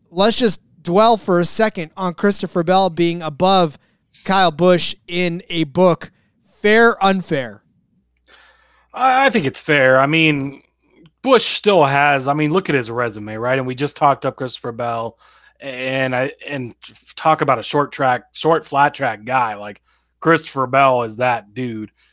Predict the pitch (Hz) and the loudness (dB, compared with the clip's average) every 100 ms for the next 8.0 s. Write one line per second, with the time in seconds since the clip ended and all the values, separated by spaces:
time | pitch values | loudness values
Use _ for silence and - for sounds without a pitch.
0 | _ 135 131 139 135 143 156 - 165 196 | _ -2 -2 0 -2 -4 -4 0 2 4
1 | 190 170 147 160 156 135 139 135 127 - | 4 0 0 2 2 0 0 0 0 -4
2 | 120 123 127 - 135 127 123 - _ _ | -2 0 0 -4 -10 -8 -10 -14 _ _
3 | _ _ 139 127 120 117 123 - _ _ | _ _ -2 0 0 -2 -8 -18 _ _
4 | - - 123 123 123 151 160 - 160 151 | -18 -14 -12 -12 -10 -10 -12 -8 -8 -6
5 | 202 240 208 196 208 220 135 131 143 139 | 0 0 0 -4 -6 -6 -4 0 0 -2
6 | 156 160 143 120 143 139 135 131 135 127 | -4 0 0 0 0 0 0 0 -2 -6
7 | 123 123 - 131 117 107 135 131 127 123 | -8 -10 -10 -10 -10 -10 -4 -4 -4 -10